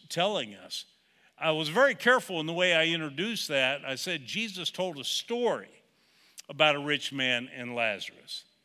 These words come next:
And it's very tempting just to say what, you know, is halfway common for people to say. Jesus told a parable about the rich man and Lazarus. But the reality of the matter is we're not even sure that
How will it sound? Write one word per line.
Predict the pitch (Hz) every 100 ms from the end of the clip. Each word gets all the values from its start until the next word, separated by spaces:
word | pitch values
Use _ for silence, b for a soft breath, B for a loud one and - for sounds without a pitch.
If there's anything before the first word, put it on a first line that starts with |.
| _ _ _ _ _ _
And | 135 135 135 135
it's | 151 131
very | 120 151
tempting | 139 190 208 151 139 131
just | 135 - -
to | 131
say | - 147 123 120 131 147
what, | 123 123 _ b b b b _
you | 185 123
know, | 120
is | 113 -
halfway | 139 - 123
common | 104 143 143 135 110
for | 117
people | - 127 98
to | 107
say. | 170 156 B 151 143
Jesus | 123 185 143 131
told | - 180 156 156 -
a | 160
parable | - 240 226 170 117 101 92 - _ _ _ _ _ _ _ _ _ _ _ _ _ -
about | 135 123
the | 139
rich | 127 123 -
man | 131 120
and | 117
Lazarus. | 120 113 90 - - - - _ b b b b _
But | 175
the | 175
reality | 160 170 220 277 180 139
of |
the | 151
matter | 226 247 160
is | 143
we're | 190 240
not | 202 196
even | 190 156 143
sure | - - - 240 220
that | 156 151 156